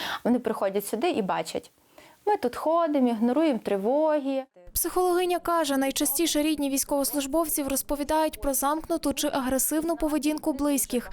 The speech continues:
Speaker 2: які щойно повернулися з війни чи перебувають на ній.
Speaker 1: Було б добре не,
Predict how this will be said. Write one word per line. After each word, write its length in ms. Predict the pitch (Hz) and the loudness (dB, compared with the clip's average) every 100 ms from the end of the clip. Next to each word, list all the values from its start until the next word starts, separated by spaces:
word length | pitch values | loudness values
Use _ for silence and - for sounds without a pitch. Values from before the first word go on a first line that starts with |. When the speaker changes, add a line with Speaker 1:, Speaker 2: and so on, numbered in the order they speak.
| - - - | -14 -10 -4
Speaker 2:
які 220 | 320 339 | -2 -2
щойно 380 | - 349 320 302 | 0 0 0 0
повернулися 720 | 277 269 269 294 311 - 269 | 0 2 0 0 0 2 0
з 80 | 247 | 0
війни 280 | 254 247 | 2 2
чи 200 | 247 277 | 2 0
перебувають 720 | 285 269 254 254 262 254 240 240 | 0 0 0 -2 0 0 0 2
на 80 | |
ній. 360 | 233 233 226 - _ 185 | 4 4 2 -2 _ -10
Speaker 1:
Було 220 | 185 196 262 | -4 0 2
б 100 | 285 | 2
добре 540 | 269 277 302 269 240 | 2 2 2 2 2
не, 640 | 202 208 208 226 262 269 | -2 0 2 2 2 2